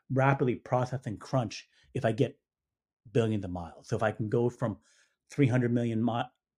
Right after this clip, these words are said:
four hundred million miles and go up to four billion, ten billion miles, then I have the ability to crunch all that data and do stuff with it. The other thing was that there was a,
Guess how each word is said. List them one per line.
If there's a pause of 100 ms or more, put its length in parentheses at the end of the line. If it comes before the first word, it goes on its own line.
(380)
four
hundred
million
miles (460)
and
go
up
to (400)
four
billion,
ten
billion
miles, (520)
then
I
have
the
ability
to
crunch
all
that
data
and
do
stuff
with
it. (520)
The
other
thing
was
that
there
was
a,